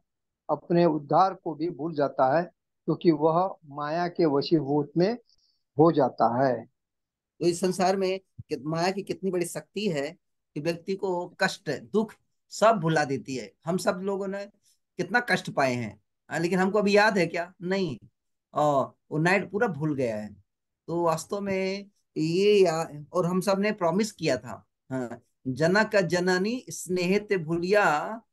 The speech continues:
Speaker 2: संसार लागिलो भालो।" भूलिया तुम्हारे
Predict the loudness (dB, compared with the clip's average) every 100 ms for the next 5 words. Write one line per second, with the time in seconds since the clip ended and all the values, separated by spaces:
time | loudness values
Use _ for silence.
0 | _ _ _ -8 -4 -2 2 4 4 4
1 | 2 0 -2 0 0 -2 -4 -4 -8 _
2 | -14 -4 0 4 2 4 2 2 2 2
3 | 0 -2